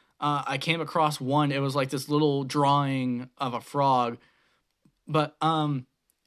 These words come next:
and it had, like, a couple just weird little chimes and noises, and it took me a minute to figure it out. I showed one of my friends, and he immediately recognized what those noises were,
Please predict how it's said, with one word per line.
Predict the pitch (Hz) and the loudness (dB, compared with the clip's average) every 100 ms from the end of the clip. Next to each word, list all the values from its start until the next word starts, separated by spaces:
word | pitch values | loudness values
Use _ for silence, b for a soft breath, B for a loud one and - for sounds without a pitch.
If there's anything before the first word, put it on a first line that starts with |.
| - | -4
and | 175 | -2
it | |
had, | 180 247 | -2 -2
like, | 240 | -4
a | 156 | -6
couple | 143 202 196 | -4 -2 -2
just | 143 160 - | -4 -8 -8
weird | 135 156 180 170 | 0 0 2 0
little | 160 139 | -2 -2
chimes | - 127 131 143 135 | -2 0 2 0 -2
and | 123 120 123 | -4 -4 -2
noises, | 131 143 123 127 123 117 _ _ _ _ _ - | -2 -2 -2 -4 -6 -10 _ _ _ _ _ -8
and | 175 180 175 160 - | -4 -2 -4 -8 -8
it | 185 156 _ _ _ _ _ _ - | -10 -10 _ _ _ _ _ _ -6
took | - 330 311 | 0 0 2
me | 240 | 2
a | |
minute | 185 208 | 2 -2
to | 165 | -4
figure | 139 214 156 | 0 2 4
it | 180 | 4
out. | 143 | 2
I | |
showed | 147 220 240 | 2 2 2
one | 196 196 | 2 2
of | |
my | 165 | 0
friends, | 143 185 175 | -2 -2 -2
and | 131 | -2
he | 113 202 196 | 0 0 0
immediately | 156 143 135 165 185 131 131 | -2 0 2 2 0 -2 -2
recognized | 139 127 117 113 135 | -2 -2 -4 -4 -4
what | 120 | -4
those | 120 | -4
noises | 123 123 120 113 | -2 -2 -4 -4
were, | 233 156 139 | -2 2 2